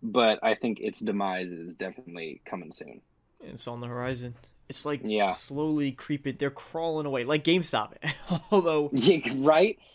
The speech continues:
Speaker 1: It's like
Speaker 2: Hopefully
Speaker 1: every year you hear, it's like, "Oh, GameStop's going out of business now," but somehow they're still going.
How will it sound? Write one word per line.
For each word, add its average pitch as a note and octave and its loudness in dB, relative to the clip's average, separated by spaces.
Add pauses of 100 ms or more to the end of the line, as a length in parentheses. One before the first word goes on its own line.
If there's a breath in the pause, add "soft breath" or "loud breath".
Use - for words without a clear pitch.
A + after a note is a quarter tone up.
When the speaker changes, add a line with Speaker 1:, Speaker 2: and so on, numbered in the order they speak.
(140 soft breath)
Speaker 1:
It's D#3+ 4
like F3 6
Speaker 2:
Hopefully D#3+ 2
Speaker 1:
every F#3+ 6
year G3 4
you D3+ 0
hear, F3 2
it's D3 -8
like, C#3 -2
"Oh, C#3+ -2
GameStop's C3+ -4
going C#3 -2
out C#3+ 0
of C3+ -4
business D3 -6
now," D#3 0
but C#3 -6
somehow D#3 -6
they're A2+ -8
still D#3+ -4
going. F#3 2